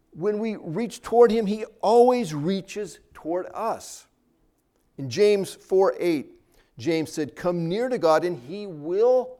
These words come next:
come near to you." No one who really wants to know the Lord will ever be denied. He is generous and kind,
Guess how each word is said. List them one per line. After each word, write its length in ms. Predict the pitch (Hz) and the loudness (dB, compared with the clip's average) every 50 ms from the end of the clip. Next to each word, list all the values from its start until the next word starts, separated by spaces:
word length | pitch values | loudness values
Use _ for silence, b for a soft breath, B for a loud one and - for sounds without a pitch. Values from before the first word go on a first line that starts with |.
| _ _ | _ _
come 380 | - - - 185 196 214 202 175 | -14 -8 -6 -6 -4 -6 -6 -8
near 200 | 147 160 185 202 | -8 -6 -8 -8
to 160 | 202 - - 208 | -8 -10 -14 -12
you." 560 | 196 175 196 220 254 359 359 330 - - _ _ _ _ _ _ _ _ _ _ _ _ _ _ _ _ _ _ _ _ _ _ _ _ _ _ _ _ _ _ _ _ _ _ - - _ _ | -12 -10 -10 -8 -6 -6 -6 -6 -8 -14 _ _ _ _ _ _ _ _ _ _ _ _ _ _ _ _ _ _ _ _ _ _ _ _ _ _ _ _ _ _ _ _ _ _ -20 -20 _ _
No 420 | 139 127 131 135 156 175 208 240 | -14 -12 -10 -4 -2 0 2 2
one 320 | 262 277 269 269 277 254 B B B B B B | 2 2 0 0 -2 -6 B B B B B B
who 180 | - 165 160 | -6 -6 -6
really 320 | 147 147 175 240 277 269 247 | -4 -4 -4 -4 -4 -2 0
wants 280 | 233 226 220 208 220 | 0 0 0 -2 -6
to 80 | - 202 | -10 -8
know 160 | 190 180 175 | -6 -6 -6
the 60 | 156 | -6
Lord 260 | 151 147 151 143 143 | -2 0 0 0 0
will 260 | 143 147 160 156 - _ _ | -2 -4 -4 -6 -8 _ _
ever 480 | 202 233 247 220 233 240 233 214 - | 0 0 0 0 0 -4 -4 -4 -6
be 320 | - 156 107 113 165 175 165 | -10 -16 -12 -12 -10 -10 -6
denied. 600 | 139 156 143 139 131 120 113 101 90 76 69 - _ _ _ _ _ _ _ _ _ _ _ _ _ | -6 -6 -6 -4 -6 -6 -6 -8 -10 -12 -16 -20 _ _ _ _ _ _ _ _ _ _ _ _ _
He 240 | _ - 156 170 180 | _ -6 -4 -4 -2
is 240 | 175 175 120 104 104 | -2 -2 -4 -4 -12
generous 720 | 92 87 90 131 170 190 202 196 196 196 196 196 190 - - b b b b b | -16 -14 -6 -4 -2 -2 -2 -4 -6 -4 -6 -6 -8 -12 -20 b b b b b
and 300 | b - 123 123 117 _ | b -14 -12 -12 -14 _
kind, 640 | _ - - - 175 180 180 175 175 175 175 170 160 | _ -18 -8 -6 -4 -2 0 0 0 -2 -2 -4 -6